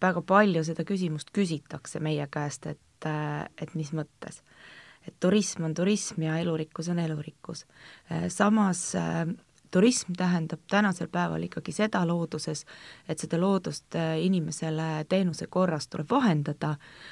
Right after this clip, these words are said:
ja selleks, et, äh, inimene oskaks, äh, loodusest rääkida, äh, peaks ta olema seda ikkagi ennem kas siis õppinud omal käel või siis mõnes õppeasutuses, näiteks ülikoolis. Ja nõnda siis kaks tuhat,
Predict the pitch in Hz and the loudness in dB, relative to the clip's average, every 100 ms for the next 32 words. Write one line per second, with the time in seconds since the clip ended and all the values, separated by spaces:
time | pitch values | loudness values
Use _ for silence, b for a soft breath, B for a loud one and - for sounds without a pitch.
0 | b b 143 208 208 180 - 147 _ - | b b 0 4 4 4 -2 -10 _ -4
1 | 165 165 190 175 151 165 262 - - - | -2 0 2 2 2 4 4 2 -6 -6
2 | - - 170 165 185 185 - 156 - 262 | -6 -4 0 2 2 0 -2 -6 -2 2
3 | 247 - - 160 165 - B B B 151 | 2 0 -6 0 0 -2 B B B -2
4 | 156 156 190 180 - 160 170 147 147 - | 0 4 4 4 0 -2 0 0 -2 -4
5 | 156 156 151 147 151 160 - 147 160 180 | -4 -4 -2 -2 -2 -4 -8 -4 2 2
6 | 165 156 147 147 - 156 277 - - 147 | 2 0 -4 -6 -2 4 4 4 -2 0
7 | 147 220 254 170 - 170 156 156 B B | 4 6 8 6 2 0 2 0 B B
8 | B B - 170 170 151 - - 156 156 | B B 2 4 4 2 -4 -4 -2 2
9 | 262 302 - 147 147 143 147 143 147 - | 2 2 -2 -2 -2 -6 -6 -4 -4 -4
10 | - - 151 147 - 180 - - 190 240 | -8 -4 -2 -2 -2 -6 -4 -2 4 6
11 | 220 - 135 135 147 - b b b b | 6 2 -4 -2 -6 -8 b b b b
12 | b b - - 170 165 156 151 156 - | b b -8 0 2 2 2 0 0 4
13 | 175 208 220 180 - 151 - 190 - - | 8 8 8 6 2 -6 -2 -2 -2 -4
14 | 160 170 | -2 -2